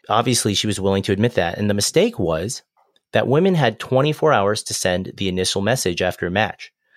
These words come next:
but men could take as long as they wanted to respond. And she soon kind of realized that this was an imbalance and moved to correct it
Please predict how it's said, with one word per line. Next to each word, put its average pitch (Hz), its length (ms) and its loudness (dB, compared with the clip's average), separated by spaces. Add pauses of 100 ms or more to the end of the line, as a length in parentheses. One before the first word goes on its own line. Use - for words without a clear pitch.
(200)
but 98 460 0 (300)
men 139 320 2
could 117 140 -2
take 101 140 0
as 98 140 -2
long 131 380 4
as 127 100 0
they 127 80 2
wanted 104 320 2
to - 100 -12
respond. 85 560 -4 (720)
And 113 460 2 (180)
she - 160 -4
soon 170 360 2
kind 127 240 0
of 104 140 -2
realized 107 500 2
that 95 80 -4
this 107 140 -2
was 101 120 0
an 98 80 0
imbalance 92 520 0
and 90 120 -6
moved 90 240 -6
to - 80 -16
correct 92 380 -2
it 73 160 -10